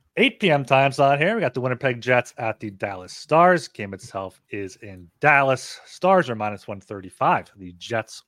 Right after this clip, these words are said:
are plus one fourteen. Over under is at six, overpaying off minus one oh five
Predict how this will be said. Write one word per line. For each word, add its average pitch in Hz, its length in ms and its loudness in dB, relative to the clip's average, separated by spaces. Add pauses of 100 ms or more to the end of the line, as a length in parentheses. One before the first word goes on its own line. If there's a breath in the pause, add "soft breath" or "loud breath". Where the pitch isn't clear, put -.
are 101 380 -8
plus - 280 -14
one 104 220 -12
fourteen. 151 680 -10 (580 soft breath)
Over 113 280 -8
under 104 280 -12
is 95 160 -18
at 95 120 -20
six, - 360 -6
overpaying 104 420 -12
off 90 180 -12
minus 87 300 -20
one 90 100 -18
oh 82 80 -20
five 85 360 -20